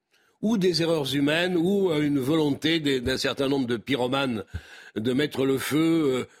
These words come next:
pour regarder et contempler le, le spectacle. Est-ce que vous croyez à ce pourcentage qui paraît quand même très, très spectaculaire, très élevé ? Est-ce que vous pensez que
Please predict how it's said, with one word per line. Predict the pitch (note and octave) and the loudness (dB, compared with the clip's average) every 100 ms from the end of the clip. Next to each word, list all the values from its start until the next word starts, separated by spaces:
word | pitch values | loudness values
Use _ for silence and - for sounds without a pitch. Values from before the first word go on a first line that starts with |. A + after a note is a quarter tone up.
| _ | _
pour | C3 A#2 | -4 0
regarder | C3+ B2+ B2 B2 D3+ | 0 0 0 0 -2
et | B2 | -2
contempler | C3+ - C3 B2 C#3+ C3 | -4 -2 -4 -2 -2 0
le, | B2 A2 | -2 -2
le | B2 | -2
spectacle. | A#2 - A#2 - A#2 G2 G2 - - - - - | -4 -4 -6 -4 -4 -4 -8 -10 -20 -20 -12 -2
Est-ce | E3+ - | 0 0
que | - | 0
vous | F3+ D#3+ D#3 | 0 0 -4
croyez | C3 D#3+ E3+ E3 | -2 0 2 2
à | C3+ | 0
ce | A#2+ B2 | -2 -4
pourcentage | A2 A2+ B2 A#2 C3+ A2 | -4 -4 -4 -2 -4 -6
qui | - A2 | -8 -4
paraît | A2 A#2 | -2 -2
quand | G#2+ | -2
même | A2 G#2 | -4 -4
très, | - B2 | -6 -6
très | - A2+ | -4 -4
spectaculaire, | - - - - A2+ - A2 - C3 F3 E3+ - - | -2 -4 -6 -8 -10 -6 -10 -6 -4 -2 -2 -6 -12
très | - D#3+ D3 | -4 -2 0
élevé ? | C#3+ C#3 E3 G#3 G3+ - - - - | -2 0 0 0 -4 -14 -20 -12 -4
Est-ce | D3 D#3 - | -2 0 0
que | |
vous | E3 D#3+ | 0 -2
pensez | - D3+ C#3 - F#3 F#3+ | -2 -2 0 2 0 0
que | D3 C#3+ | 0 0